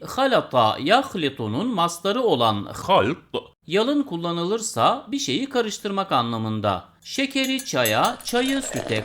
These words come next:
Speaker 1: karıştırma eylemlerinde olduğu gibi ki buna biz mezc işlemi de diyebiliriz.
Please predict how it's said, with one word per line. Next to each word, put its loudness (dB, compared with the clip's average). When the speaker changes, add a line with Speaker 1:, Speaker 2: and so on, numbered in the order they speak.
Speaker 1:
karıştırma -2
eylemlerinde -2
olduğu 0
gibi -2
ki 0
buna 0
biz -6
mezc -2
işlemi -6
de -2
diyebiliriz. -6